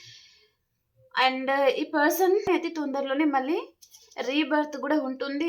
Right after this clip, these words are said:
And ఈ పర్సన్ మిమ్మల్ని చాలా స్పై కూడా చేస్తా ఉన్నారండి. మీ లైఫ్‌లో ఎలా ఉన్నారు, ఏం చేస్తున్నారు, ఎక్కడికి వెళ్తున్నారు,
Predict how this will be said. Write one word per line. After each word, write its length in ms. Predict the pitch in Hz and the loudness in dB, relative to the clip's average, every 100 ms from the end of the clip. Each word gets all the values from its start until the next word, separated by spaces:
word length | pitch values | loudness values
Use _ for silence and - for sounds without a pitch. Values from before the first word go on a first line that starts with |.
| - | -2
And 180 | 262 277 | -2 -2
ఈ 100 | - | -2
పర్సన్ 420 | 254 285 330 294 | 0 2 2 2
మిమ్మల్ని 380 | 285 269 285 381 | 0 0 2 2
చాలా 300 | 381 277 262 320 | -2 -2 -2 -2
స్పై 280 | - 262 247 | -4 0 0
కూడా 200 | 254 277 | 2 -2
చేస్తా 340 | 285 233 - 262 | -4 -6 -2 0
ఉన్నారండి. 460 | 240 220 208 208 220 - - - - | 0 -2 -4 -4 -8 -14 -20 -20 -8
మీ 80 | 294 | 0
లైఫ్‌లో 340 | 302 285 285 294 | 6 6 4 2
ఎలా 160 | 254 254 | 6 6
ఉన్నారు, 280 | 247 240 240 | 6 2 4
ఏం 160 | 240 262 | 6 6
చేస్తున్నారు, 580 | 262 254 254 233 233 240 233 | 4 2 2 0 2 2 0
ఎక్కడికి 300 | - 320 311 | -4 -4 0
వెళ్తున్నారు, 480 | 254 233 240 233 | -2 -2 0 2